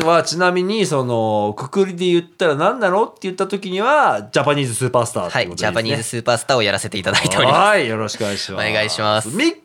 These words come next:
Speaker 1: くん、えー、クリスマス、サンタクロースがもし赤じゃなかった場合は何色がいいですか？
Speaker 2: はい。僕は紫がいいです。
Speaker 1: あー、なるほどね。好きだよね、紫はね。
Speaker 2: はい、一番好きな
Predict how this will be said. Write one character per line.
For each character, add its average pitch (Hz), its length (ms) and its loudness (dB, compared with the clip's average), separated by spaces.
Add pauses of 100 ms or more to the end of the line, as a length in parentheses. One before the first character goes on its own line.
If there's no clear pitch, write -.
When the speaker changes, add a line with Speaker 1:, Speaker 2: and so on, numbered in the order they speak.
Speaker 1:
く 196 100 4
ん、 110 380 2
え 120 180 0
ー、 113 60 -6
ク 202 100 -4
リ 277 160 -4
ス 339 220 -8
マ 302 180 0
ス、 247 100 -12
サ 277 120 4
ン 359 120 -2
タ 359 120 -4
ク 370 100 -4
ロ 381 120 0
ー - 20 -4
ス 254 80 -8
が 180 80 0
も 196 80 0
し 196 100 -2
赤 330 400 -2
じ - 100 -4
ゃ 165 60 2
な 160 240 0
か 262 140 -2
っ - 120 -10
た 120 120 0
場 92 140 -4
合 90 80 -4 (260)
は 87 340 -4
何 117 300 -2
色 131 180 2
が 123 100 2
い 113 60 -2
い - 20 -8
で 85 120 -14
す - 100 -18
か？ - 100 -18
Speaker 2:
は 71 140 -14
い。 175 40 -18 (180)
僕 101 240 -10
は 143 100 4
紫 113 520 -2
が 143 60 -6
い 143 40 -4
い - 20 -2
で 147 60 4
す。 - 20 6
Speaker 1:
あ 175 340 6
ー、 - 40 0
な 156 100 6
る 160 80 2
ほ 175 80 0
ど 185 120 0
ね。 254 440 2 (240)
好 - 80 -16
き - 80 -12
だ 135 120 -2
よ 85 60 -8
ね、 95 100 -10
紫 95 100 -8
は 95 140 -2
ね。 101 60 -4
Speaker 2:
は 87 40 -12
い、 - 20 -12
一 87 120 -4
番 117 180 0
好 - 60 -8
き 120 120 -8
な 95 180 -6